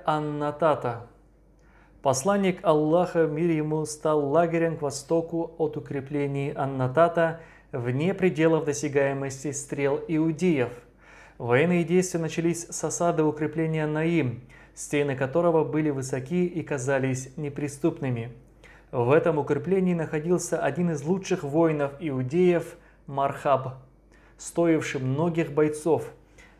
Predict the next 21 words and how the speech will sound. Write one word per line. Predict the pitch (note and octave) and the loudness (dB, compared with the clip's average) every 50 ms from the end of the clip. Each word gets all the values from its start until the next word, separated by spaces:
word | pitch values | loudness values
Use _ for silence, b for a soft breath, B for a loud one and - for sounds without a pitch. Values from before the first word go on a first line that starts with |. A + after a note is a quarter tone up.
| b b | b b
и | D#3+ C#3 | -2 0
оно | C#3 C#3 C#3 D#3+ F3+ | 0 0 2 2 2
являлось | F3+ F3 D3+ D#3+ E3+ E3 E3 D#3 D3+ D#3 | 2 2 2 4 4 4 4 4 2 0
первой | - - - F3+ F#3+ G3 F#3+ F#3 F#3 | -6 -2 2 2 2 4 4 2 2
линией | F#3 E3 D3+ D#3+ E3 D#3+ D#3 D3+ D3+ D3+ D3 D#3+ | 2 2 -2 -2 -4 -2 -2 -2 -2 -4 -4 -6
обороны | - - D3 C3 C#3 C#3 C3 C3 C3 C3 C3 C3 C3 | -6 -6 -6 -2 -2 -2 -2 -2 -2 -2 -2 -2 -4
Хайбара. | C3 - C#3+ C#3 C#3+ C#3 C#3+ D#3+ D#3+ D3 C3+ B2+ A#2+ A2+ - b b b b b b b b _ _ | -4 -2 -2 -2 -2 0 2 4 4 4 4 2 -2 -6 -10 b b b b b b b b _ _
Первые | - F#3 G3 F#3+ F3+ F3 F3 E3+ | 0 0 2 2 4 2 2 2
несколько | D#3+ E3 F3+ F3+ F3+ - E3+ - - D#3+ | 2 0 0 -2 -2 -4 -10 -4 -4 -4
дней | C#3+ C#3 E3 F3 E3+ E3 | -4 -2 -2 0 0 -2
осады | - - C#3 - - F3+ E3+ E3 D3+ D3 | -4 -8 -10 -6 -4 -2 -2 0 0 -2
мусульмане | C#3 C#3 B2+ B2+ D3+ C#3 C#3 D3+ E3 E3 D#3+ D#3 C#3+ C#3 | -4 -4 -6 -8 -6 -6 -4 -2 0 0 0 0 -2 -6
и | C#3 - E3 D3 | -8 -8 -8 -6
иудеи | C3+ C3 B2+ B2+ B2+ C#3+ F#3 F#3 F#3 F3+ F3 D#3 - - b b b b b b b b | -4 -4 -4 -4 -2 2 2 4 4 4 2 0 -2 -8 b b b b b b b b
в | - B2+ C3 | -6 -6 -6
основном | C3 C3 D3 C#3 C#3+ D#3+ F#3 F3+ E3 | -4 -4 -4 -4 0 0 0 2 2
обстреливали | D3+ - - - E3+ E3+ E3+ E3 E3+ D#3+ D#3 D#3+ D#3 D3+ | 0 -2 -4 -2 0 0 2 2 2 2 2 2 2 0
друг | D3+ - D3+ D3 C3+ C3+ | 0 0 -2 -2 -2 -2
друга | C3+ D3+ D3+ C#3+ D3+ D3 C#3 C3 B2+ B B B B B B - | 0 0 0 2 2 2 2 2 -2 B B B B B B -8
из | E3 C#3+ C3 C#3 | -6 -6 -4 0
луков, | D#3 D#3+ D3+ D3+ - - - | 4 4 4 4 2 -6 -8